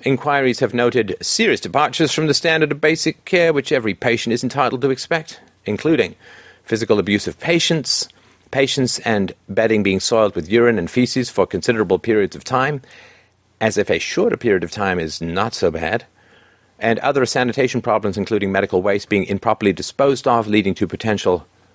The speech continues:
contamination. It was also reported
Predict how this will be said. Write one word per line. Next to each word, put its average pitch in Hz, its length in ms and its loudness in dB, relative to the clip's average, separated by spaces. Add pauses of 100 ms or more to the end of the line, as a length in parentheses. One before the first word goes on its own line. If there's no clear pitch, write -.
(320)
contamination. 90 1040 -2 (1400)
It 90 100 -2
was 82 120 -4
also 101 240 4
reported 101 480 0